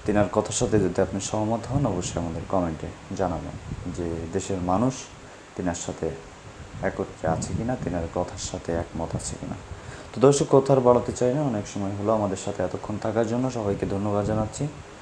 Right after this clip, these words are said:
শর্তগুলো শুনলেন, আবারও তারা বিভিন্ন কর্মসূচি নিয়ে মাঠে নামতেছে, আবারও ভয়াবহ, মানে আগে যেই কর্মসূচি হয়েছে তার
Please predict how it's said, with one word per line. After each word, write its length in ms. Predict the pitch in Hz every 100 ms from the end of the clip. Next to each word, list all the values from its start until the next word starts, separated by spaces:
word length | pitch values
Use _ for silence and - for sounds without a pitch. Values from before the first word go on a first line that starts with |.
| - - - -
শর্তগুলো 480 | 110 98 101 101 104
শুনলেন, 420 | 101 120 123 123 117 -
আবারও 280 | 101 101 98
তারা 320 | - 92 95 92 - - - - -
বিভিন্ন 360 | 95 110 117 113
কর্মসূচি 600 | 107 113 104 101 - -
নিয়ে 140 | 101 95
মাঠে 240 | 95 107
নামতেছে, 440 | 101 101 101 101 127
আবারও 320 | 101 92 90 85
ভয়াবহ, 480 | 107 117 107 92 85 78 - - -
মানে 180 | 90 90 90
আগে 200 | 92 104
যেই 240 | 98 110
কর্মসূচি 600 | 95 104 104 101 110 -
হয়েছে 440 | 107 104 101 - 135 -
তার 160 | 98